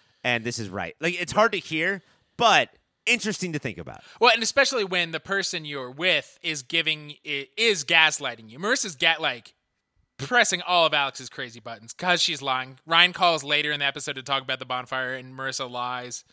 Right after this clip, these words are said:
Speaker 2: and looks shifty eyes. Like, if somebody's lying all the time, it's hard to not feel paranoid. Ryan.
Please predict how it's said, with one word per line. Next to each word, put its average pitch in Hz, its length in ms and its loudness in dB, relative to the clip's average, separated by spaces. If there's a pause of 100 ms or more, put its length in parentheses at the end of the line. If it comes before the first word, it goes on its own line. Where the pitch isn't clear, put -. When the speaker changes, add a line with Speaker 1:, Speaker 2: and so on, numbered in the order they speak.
(140)
Speaker 2:
and 143 60 -12
looks 135 140 -8
shifty 135 320 -2
eyes. 117 360 -10 (260)
Like, 143 320 -4 (600)
if 156 80 -10
somebody's 233 280 0
lying 170 220 4
all 165 60 2
the 151 80 -6
time, 151 260 -2
it's - 80 -12
hard 156 200 0
to 139 60 -12
not 135 220 -4
feel 127 180 -8
paranoid. 104 540 -14
Ryan. 113 540 -6